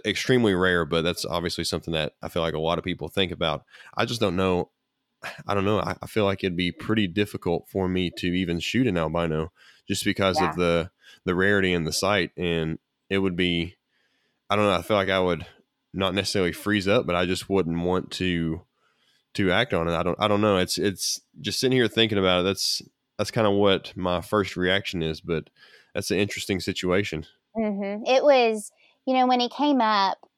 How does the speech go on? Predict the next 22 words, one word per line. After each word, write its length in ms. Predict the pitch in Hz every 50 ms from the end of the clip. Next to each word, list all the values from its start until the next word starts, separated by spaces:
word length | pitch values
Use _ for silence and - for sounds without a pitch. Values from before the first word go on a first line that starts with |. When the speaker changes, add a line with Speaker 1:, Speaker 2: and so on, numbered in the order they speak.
| _ _ _ _ _ _ _ _ _ _ _ _ _ -
Speaker 2:
he, 180 | 226 233 254 -
it, 160 | - 220 - -
it 180 | - - 202 -
surprised 500 | - 220 202 208 190 175 165 170 - -
me. 240 | 170 160 165 180 - -
I 100 | 208 196
didn't 280 | 202 208 - 196 190 185
know 260 | 185 175 175 180 175
what 160 | 175 180 170
I 60 | 170 165
was 160 | 165 165 -
looking 300 | 175 165 - 180 170 165
at 200 | 160 - - -
there 140 | 180 156 -
at 100 | - -
first, 520 | 190 175 165 160 170 175 - - - - _ _
but 400 | 208 196 190 185 185 180 - - - _ - - _
when 220 | - 196 196 190 185
he 100 | 185 185
came 240 | - 190 190 196 214
up, 180 | 214 202 190 - -
it 160 | - 196